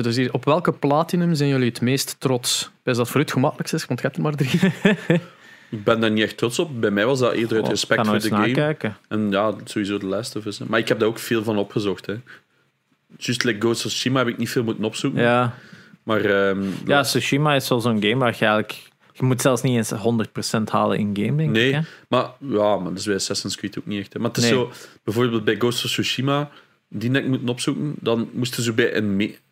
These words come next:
Speaker 2: vijf plaatsen ergens aan de meer, moesten ze een keer bidden of
Speaker 3: Bidden,
Speaker 2: zo.
Speaker 3: ja.
Speaker 2: Wist ik dat niet.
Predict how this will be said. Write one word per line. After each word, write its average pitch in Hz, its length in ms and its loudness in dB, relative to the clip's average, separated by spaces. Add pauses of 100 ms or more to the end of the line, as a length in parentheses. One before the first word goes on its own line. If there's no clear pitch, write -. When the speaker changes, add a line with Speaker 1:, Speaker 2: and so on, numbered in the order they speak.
(280)
Speaker 2:
vijf 120 340 0
plaatsen 123 420 2
ergens 139 220 2
aan 120 100 2
de 104 60 0
meer, 113 220 2
moesten 127 260 -2
ze 113 80 0
een 110 100 -2
keer 92 160 -2
bidden 113 280 2
of 117 60 2
Speaker 3:
Bidden, 107 380 2
Speaker 2:
zo. 113 60 -2
Speaker 3:
ja. 107 340 0 (100)
Speaker 2:
Wist - 240 -10
ik 110 120 -4
dat 107 140 0
niet. 113 220 -4